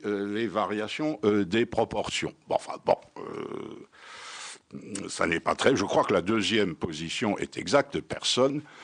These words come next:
Il le dit d'ailleurs, euh, on peut postuler un état protoplasmique que ju-, que jusqu'ici on n'a pas été capable, euh, de constater dans la go-, documentation. Ben, cent vingt ans après,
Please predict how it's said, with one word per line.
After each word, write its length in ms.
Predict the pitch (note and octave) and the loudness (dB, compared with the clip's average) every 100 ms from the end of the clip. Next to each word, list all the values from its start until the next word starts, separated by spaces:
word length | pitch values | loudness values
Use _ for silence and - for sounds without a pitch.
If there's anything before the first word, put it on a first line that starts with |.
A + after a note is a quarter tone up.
| - - - | -18 -10 -2
Il 200 | A2 C#3+ | 0 2
le 120 | D3+ | 2
dit 180 | E3+ A2+ | 2 2
d'ailleurs, 560 | F2+ E2+ E2 D2+ D2 | 0 0 -2 -2 -4
euh, 180 | D#2+ E2 _ - - F2+ G#2+ | -8 -10 _ -20 -10 0 2
on 100 | G#2 | 2
peut 220 | - A2+ | 0 -8
postuler 960 | - D#3+ - - C3+ C3+ C#3 A#2 F2+ - | -6 -4 -4 0 0 4 4 4 2 -2
un 180 | F2 F2 | -2 2
état 380 | F#2+ F#2 A2 F2 | 0 2 4 4
protoplasmique 920 | - A2 - F#2+ G2 E2+ - A#2 G#2+ | 2 0 2 0 2 0 0 -2 0
que 120 | G2+ | -2
ju-, 180 | E2 G2 | -2 -4
que 180 | A2 G2+ | -2 0
jusqu'ici 880 | G#2 C#3 - A#2 G2+ - B2 F2+ - | 2 2 2 2 2 2 2 0 -2
on 160 | F#2 F2 | -4 0
n'a 140 | E2+ | 0
pas 220 | - F#2 | 2 2
été 240 | E2+ - D#2+ | 2 0 -2
capable, 640 | F#2+ - G2 F2 D#2+ D#2 - | -2 4 6 6 2 -2 -4
euh, 160 | F#2 F2 | -2 -2
de 180 | D#2 F#2 | 0 -2
constater 600 | - F#2+ D#2+ F2 E2 G#2 | 0 -2 0 -2 0 0
dans 140 | D#2+ | 2
la 140 | D#2+ E2 | 2 4
go-, 120 | G2+ | 2
documentation. 920 | F#2 G2 - E2+ E2 E2 D#2 - D#3 | 0 -2 0 0 0 0 -2 0 0
Ben, 140 | - | 0
cent 220 | - A2+ F2+ | 2 4 4
vingt 280 | D#2+ D#2+ | 2 2
ans 120 | F2+ D2 | 0 0
après, 380 | - - A#2+ | -2 0 0